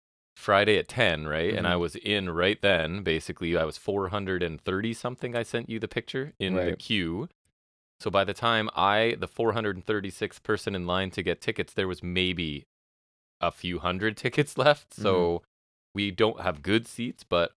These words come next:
Speaker 1: I, I've been in that venue enough watching basketball games and things to know that the,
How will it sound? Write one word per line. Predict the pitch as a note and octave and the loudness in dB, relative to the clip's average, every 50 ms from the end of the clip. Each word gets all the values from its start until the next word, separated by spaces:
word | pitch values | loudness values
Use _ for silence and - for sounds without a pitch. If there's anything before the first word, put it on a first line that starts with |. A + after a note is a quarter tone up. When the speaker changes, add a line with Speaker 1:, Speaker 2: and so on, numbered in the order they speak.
| _ _ - | _ _ -10
Speaker 1:
I, | - - _ _ _ _ _ _ _ - | -10 -10 _ _ _ _ _ _ _ 0
I've | - G2 F#2+ | 0 0 2
been | F#2+ A#2 B2 B2+ | 2 2 2 2
in | A#2+ G#2+ | 2 0
that | G2+ F#2+ F#2+ F2+ | 2 0 0 2
venue | E2+ F#2+ F#2 F#2+ F#2 F2 | 2 0 2 2 0 -2
enough | E2 D#2 D#2+ D#2+ D#2 - | -2 0 0 -2 -2 0
watching | - E2+ D#2+ - - F2 D2+ | 0 0 0 0 -2 -8 -4
basketball | C#2+ C#2+ C#2 D2 - - - - F2 | -4 -4 -4 -4 -6 -6 -4 -4 -4
games | E2 E2 F#2 F2 F2 F2+ F2+ | -4 -2 -4 -4 -4 -6 -6
and | F2+ E2+ | -8 -6
things | - F2+ F2 F2+ F2 | -6 -6 -6 -6 -8
to | - - | -8 -8
know | E2+ D#2+ D#2 D#2 D#2+ D#2+ | -6 -4 -4 -2 -2 -2
that | D#2 E2 D#2 - _ - | -2 -4 -4 -6 _ -10
the, | F2 D2+ D2+ D2 D2 D2 D2 | -8 -6 -6 -6 -6 -8 -10